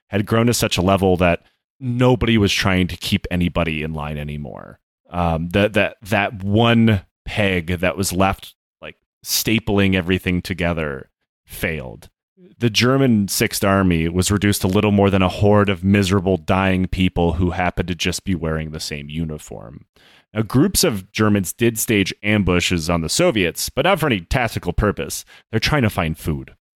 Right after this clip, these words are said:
That was it. Huge crowds of men had lost their minds, either from accumulated battle stress,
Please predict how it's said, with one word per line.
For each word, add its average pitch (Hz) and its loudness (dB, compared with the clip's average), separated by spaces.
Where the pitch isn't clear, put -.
That 98 -10
was 82 -4
it. - -18
Huge 185 0
crowds 98 0
of 95 -4
men 98 2
had 92 -4
lost 92 2
their 90 0
minds, 80 -4
either 101 0
from 95 0
accumulated 98 2
battle 123 2
stress, - 0